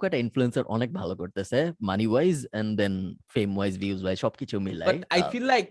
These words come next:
Speaker 2: everyone's doing one thing wrong, everyone ends up thinking very short term। That's why I'm saying Ayman Sadiq thought it out long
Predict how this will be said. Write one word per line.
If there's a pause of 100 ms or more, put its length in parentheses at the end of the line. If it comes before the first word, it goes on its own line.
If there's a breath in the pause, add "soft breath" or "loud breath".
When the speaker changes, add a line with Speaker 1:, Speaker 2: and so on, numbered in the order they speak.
(120)
Speaker 2:
everyone's (120)
doing
one
thing
wrong, (100)
everyone (380)
ends
up
thinking
very
short
term।
That's
why
I'm
saying
Ayman
Sadiq
thought
it
out
long